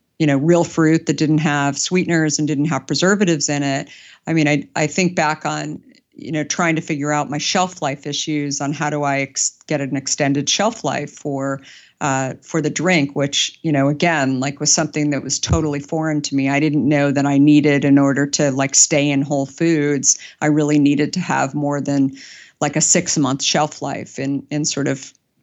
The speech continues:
being, being able to be on the shelf in the beverage aisle at, at Whole Foods. And so,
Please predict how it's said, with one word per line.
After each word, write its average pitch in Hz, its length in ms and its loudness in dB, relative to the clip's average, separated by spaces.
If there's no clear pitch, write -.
being, 156 360 6
being 151 280 4
able 143 220 2
to 147 80 -2
be 147 260 4
on 143 300 2
the 135 100 -2
shelf 147 420 0
in 147 100 -2
the 135 60 -2
beverage 151 440 -2
aisle 139 400 -6
at, 143 180 -8
at 147 160 -4
Whole 147 220 -4
Foods. 175 460 2
And 147 140 0
so, 151 360 2